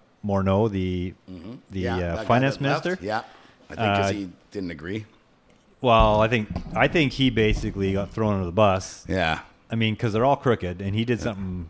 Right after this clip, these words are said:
Speaker 1: crooked too, but I think he took the bullet for all of them.
Speaker 2: Well, I
Speaker 1: Kinda
Speaker 2: thought he
Speaker 1: maybe.
Speaker 2: just quit because I thought he was arguing with Trudeau, "You can't just fucking make all this
Speaker 1: Well, he,
Speaker 2: money and
Speaker 1: well, he,
Speaker 2: dole
Speaker 1: well,
Speaker 2: it
Speaker 1: he,
Speaker 2: out."
Speaker 1: he, he did a little bit.
Speaker 2: Yeah.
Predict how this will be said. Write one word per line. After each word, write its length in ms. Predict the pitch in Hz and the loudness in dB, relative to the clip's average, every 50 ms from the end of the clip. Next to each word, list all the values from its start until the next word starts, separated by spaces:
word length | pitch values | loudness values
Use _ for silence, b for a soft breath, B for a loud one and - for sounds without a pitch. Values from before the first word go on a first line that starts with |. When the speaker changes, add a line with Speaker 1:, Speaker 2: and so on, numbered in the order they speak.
| - _ | -14 _
Speaker 1:
crooked 280 | - 120 101 87 90 - | -2 0 0 0 -4 -4
too, 300 | - 120 104 92 92 92 85 | -2 0 0 2 0 0 -2
but 180 | 87 95 95 92 | -2 -4 -2 -2
I 80 | 101 | -2
think 200 | 98 - 117 113 | -2 -2 -2 -2
he 140 | - - - | -2 -4 -2
took 180 | - - 104 - | 0 0 -2 0
the 60 | - | -2
bullet 280 | 95 98 104 101 107 - | 0 2 2 2 0 -2
for 100 | - 92 | -2 -2
all 160 | 95 98 95 | 0 0 0
of 60 | 90 | 0
them. 220 | 85 80 82 - 82 | -4 -6 -8 -2 2
Speaker 2:
Well, 460 | 110 139 165 165 165 165 160 - - - | 6 8 8 10 10 8 6 4 2 6
I 100 | - 147 | 6 6
Speaker 1:
Kinda 80 | 208 214 | 8 8
Speaker 2:
thought 160 | 240 240 247 | 8 8 8
he 60 | 262 | 6
Speaker 1:
maybe. 60 | 208 | 6
Speaker 2:
just 200 | 190 196 - - | 4 2 2 2
quit 240 | - - 165 202 - | 2 2 2 2 4
because 420 | - 180 139 - 139 135 - - - - | 2 0 4 4 4 4 2 0 0 2
I 100 | 98 139 | 4 4
thought 200 | 135 190 185 214 | 6 6 4 4
he 100 | 214 202 | 6 4
was 140 | 208 190 175 | 4 2 4
arguing 380 | - 113 131 147 156 160 170 160 | 6 6 6 6 6 4 2 2
with 100 | 143 - | 0 0
Trudeau, 240 | - 143 135 139 | 0 0 2 2
"You 160 | 135 131 123 123 | 2 0 0 -2
can't 340 | - 147 156 165 160 - | -4 -4 -4 -4 -6 -6
just 260 | - 143 160 - - - | -6 -6 -6 -6 -4 -2
fucking 400 | 160 151 151 - 165 131 113 110 | -2 -2 -2 -2 -4 -2 -2 0
make 240 | 123 139 151 - | 0 0 0 0
all 140 | 147 143 143 | -2 -2 0
this 120 | 139 139 147 | 2 2 4
Speaker 1:
Well, 100 | 151 135 | 4 6
he, 60 | - | 6
Speaker 2:
money 220 | - - 202 185 | 6 4 4 4
and 80 | - 147 | 4 4
Speaker 1:
well, 80 | 147 127 | 6 8
he, 60 | 123 | 10
Speaker 2:
dole 240 | 139 147 147 160 139 | 10 10 10 10 8
Speaker 1:
well, 160 | 139 139 135 | 8 8 8
Speaker 2:
it 40 | 127 | 8
Speaker 1:
he, 60 | - | 8
Speaker 2:
out." 200 | 131 - - - 143 | 8 8 8 6 6
Speaker 1:
he, 300 | 139 131 127 127 135 127 | 6 4 4 4 2 2
he 80 | 123 | 2
did 120 | 131 147 170 | 0 0 -2
a 40 | 139 | -2
little 200 | 110 104 101 95 | 0 -2 -2 -2
bit. 240 | 95 101 101 - - - | -2 -4 -4 -6 -4 -2
Speaker 2:
Yeah. 220 | 107 107 82 | 0 0 0